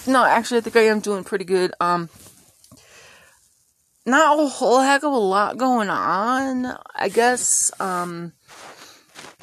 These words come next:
which, you know, <sighs> man, I don't know, this is really hard to explain. It's like, I'm doing good, but my mind is just, like, racing. It's,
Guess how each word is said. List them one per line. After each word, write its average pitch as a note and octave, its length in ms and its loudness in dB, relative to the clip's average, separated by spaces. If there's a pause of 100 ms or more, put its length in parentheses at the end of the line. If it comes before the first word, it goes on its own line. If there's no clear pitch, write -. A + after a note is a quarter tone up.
(400)
which, - 580 2
you G#3+ 140 0
know, F3+ 400 2 (2250)
<sighs> - 460 -4
man, F#3+ 240 -6
I G#3+ 100 -2
don't A3+ 120 -4
know, F#3 100 -2
this F3+ 200 -6
is E3 120 -12
really E3 180 -4
hard E3 180 -4
to C#3+ 100 -10
explain. D3 500 -10 (400)
It's G#3 140 0
like, G#3+ 220 4
I'm G3 180 2
doing B3 260 2
good, G#3+ 240 2
but G3 120 2
my F3+ 160 2
mind F3 680 0
is E3 200 -4
just, - 440 -6
like, D3+ 280 4
racing. D#3 680 -2
It's, E3 200 -4